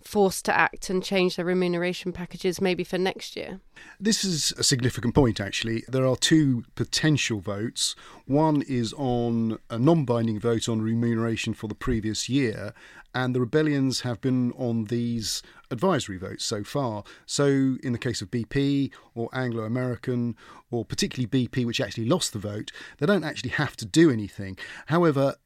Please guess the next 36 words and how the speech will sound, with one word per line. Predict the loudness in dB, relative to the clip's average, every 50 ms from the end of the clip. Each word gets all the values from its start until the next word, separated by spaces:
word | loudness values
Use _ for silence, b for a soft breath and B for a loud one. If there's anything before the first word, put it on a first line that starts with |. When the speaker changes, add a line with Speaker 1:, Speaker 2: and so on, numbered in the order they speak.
| _ _
Speaker 2:
there | -2 2 4 4 6
are | 4 4 2
signs | 0 0 0 2 2 2 0 0 -2
that | -2 -4 0
B | 0 0 0
P, | 0 0 -2 0 0 2 2 0 0 -2 b b b b b b -4
knowing | -2 2 4 4 4 6 4 4 2
that | 2 -2 -2
they | -4 -4 -4
had | -4 -4 -6 -4
such | -2 -2 -2 -2 -2
a | -4
big | -6 -6 -8 -8
protest | -8 -8 -8 -6 -6 -8 -8 -8 -8
vote, | -6 -6 -6 -6 -6 -8 -10 -14 B B B B B
will | 2 6 8 8 8 8 6 2
take | -2 -4 -8 -8 -10 -10
action. | -10 -10 -10 -12 -12 -10 -10 -10 -8 -8 -10 -12 -12 B B B B B B B B -6
And | -2 -2 0 2 4
then | 4 4 4 4 0 -2 -4 -4
there | -2 2 2 4 4
are | 4 4 2 2 2 0 0 -2 -4
remuneration | -2 -2 0 0 2 2 2 4 2 2 0 0 0 -2 -4 -6
policy | -6 -2 0 0 2 2 0 -2 -4
votes, | -4 -6 -6 -6 -6 -6
which | -6 -4 -4 -4
are | -4 -4
the | -4 -2
binding | 0 2 4 4 4 4 4 2 0 -2
aspects. | -4 -6 -8 -8 -8 -8 -10 -10 -8 -6 -6 -6 -8 b b b b b b
We | -2 -2 0
will | 0 0
see | -2 0 0 2 2 2
that | 2 0 -2
at | -4 -4
Reckitt | -2 -2 -2 -2 -2 -2 -4 -4 -4 -6 -8 -10